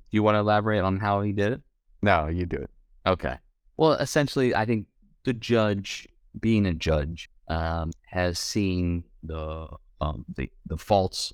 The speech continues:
Speaker 1: of humans on a day-to-day level, and so he gets, I think, fed up with humans in general and, and, um, the fact that some people can do bad things and get away with it. Like, like, sure, he put murders away, but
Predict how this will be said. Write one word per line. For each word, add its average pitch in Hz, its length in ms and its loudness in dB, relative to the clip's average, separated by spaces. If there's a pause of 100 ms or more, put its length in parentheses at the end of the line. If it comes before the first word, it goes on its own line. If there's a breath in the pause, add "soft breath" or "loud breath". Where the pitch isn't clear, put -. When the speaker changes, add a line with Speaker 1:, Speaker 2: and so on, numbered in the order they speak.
Speaker 1:
of 80 240 0
humans 85 720 -2 (420)
on 85 180 2
a 82 60 -2
day-to-day 85 460 0
level, 82 560 -2
and 78 220 -2
so 76 200 0
he 82 140 -2
gets, 76 340 -6
I 80 80 -2
think, 78 200 -8 (300)
fed 82 140 2
up 85 200 -2
with 82 220 -4 (840)
humans 117 300 2
in 101 120 2
general 104 460 0
and, 92 200 0
and, 90 420 -2
um, 80 380 -20 (380)
the 87 100 -4
fact 85 320 -2
that 85 220 0
some 90 220 -2
people 87 280 -4
can 87 160 -6
do 85 120 -2
bad 85 300 0
things 87 300 -2
and 85 100 -4
get 85 120 -2
away 87 220 0
with 85 160 -4
it. - 120 -20
Like, 76 180 -16 (400)
like, 85 220 0
sure, 107 240 0
he 98 100 2
put - 220 -2
murders 92 420 0
away, 85 400 -2
but 82 280 -4